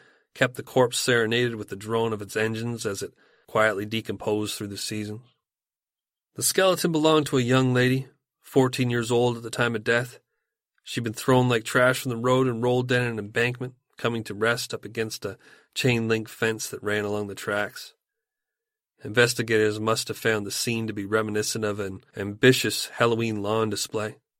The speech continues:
The strawberry blonde hair of the victim had detached from the skull, having become caught in the fence on impact, and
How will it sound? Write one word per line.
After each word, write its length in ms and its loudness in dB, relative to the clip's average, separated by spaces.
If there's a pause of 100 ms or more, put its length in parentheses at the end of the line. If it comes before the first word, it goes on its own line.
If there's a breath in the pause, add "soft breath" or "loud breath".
(100)
The 60 -20
strawberry 540 2
blonde 420 -2
hair 200 0
of 80 -4
the 60 -4
victim 400 0
had 120 -6
detached 440 -2
from 140 -10
the 60 -10
skull, 560 -6 (180)
having 160 -4
become 300 -6
caught 340 -2
in 60 -12
the 60 -12
fence 300 -8
on 140 -8
impact, 480 -8
and 160 -10